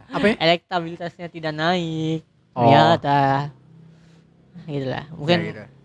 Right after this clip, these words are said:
Speaker 2: marketingnya kurang. <laughs> Tapi enggak sih, marketing mah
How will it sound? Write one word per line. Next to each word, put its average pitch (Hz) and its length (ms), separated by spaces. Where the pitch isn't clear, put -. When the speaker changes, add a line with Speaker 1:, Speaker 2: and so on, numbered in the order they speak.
Speaker 2:
marketingnya 170 560
kurang. - 340
<laughs> - 680
Tapi 160 160
enggak 156 340
sih, 165 240
marketing 160 480
mah 190 140